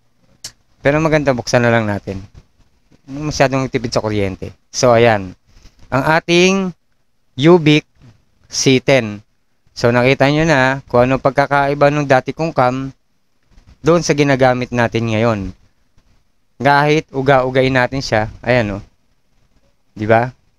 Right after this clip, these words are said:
Okay na okay, di ba?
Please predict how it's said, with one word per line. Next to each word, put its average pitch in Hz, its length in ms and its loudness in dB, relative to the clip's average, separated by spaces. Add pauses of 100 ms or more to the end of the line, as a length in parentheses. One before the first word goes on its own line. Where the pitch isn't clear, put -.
(1500)
Okay 110 280 0
na 123 160 0 (120)
okay, 131 200 0
di 117 120 -2
ba? 104 160 -4